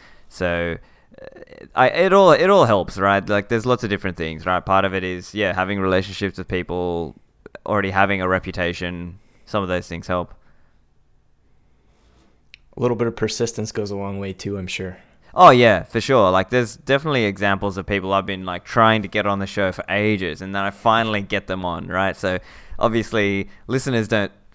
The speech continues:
Speaker 1: see that because, you know, in the background, I'm constantly trying to
Speaker 2: Yeah.
Speaker 1: work out how to get someone on the show, and,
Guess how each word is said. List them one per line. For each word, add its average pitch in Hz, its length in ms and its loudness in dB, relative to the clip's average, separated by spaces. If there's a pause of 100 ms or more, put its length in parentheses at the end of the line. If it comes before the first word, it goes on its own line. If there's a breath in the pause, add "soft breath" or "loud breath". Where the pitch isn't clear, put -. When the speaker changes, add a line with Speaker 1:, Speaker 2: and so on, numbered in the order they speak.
Speaker 1:
see 131 320 0
that 85 280 -2
because, 98 600 -6
you 95 120 -8
know, 82 100 -6
in 113 120 -4
the 107 80 -2
background, 110 460 4
I'm 113 400 2
constantly 110 880 0
trying 107 260 0
to 101 260 -4
Speaker 2:
Yeah. 110 300 -2
Speaker 1:
work 113 260 4
out 110 260 4
how 113 160 2
to 107 80 0
get 110 220 -2
someone 110 280 0
on 104 100 2
the 101 80 -4
show, 101 400 0 (460 soft breath)
and, 98 520 -2